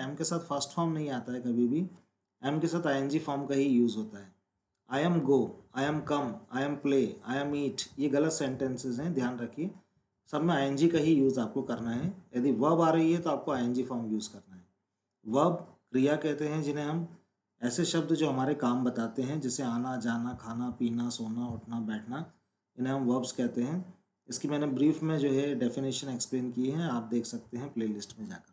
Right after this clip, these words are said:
उसे। Next हम देखते हैं I am good। गुड जो है एक adjective है। Adjective वो शब्द होते हैं जो हमारी quality बताते हैं, Verb जो हमारे काम बताती है, और adjective जो होते हैं वो हमारी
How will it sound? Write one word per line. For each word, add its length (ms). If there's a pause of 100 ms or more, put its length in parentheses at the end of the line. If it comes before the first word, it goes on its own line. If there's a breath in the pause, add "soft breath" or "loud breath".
उसे। 160 (2250)
Next 340
हम 120
देखते 240
हैं 140
I 160
am 180
good। 220 (800)
गुड 300
जो 120
है 180 (200)
एक 200 (120)
adjective 600
है। 140 (440)
Adjective 480
वो 140
शब्द 260
होते 220
हैं 80
जो 100
हमारी 260
quality 440
बताते 400
हैं, 280 (480)
Verb 340
जो 140
हमारे 260
काम 300
बताती 460
है, 200 (180)
और 180
adjective 520
जो 120
होते 180
हैं 80
वो 100
हमारी 320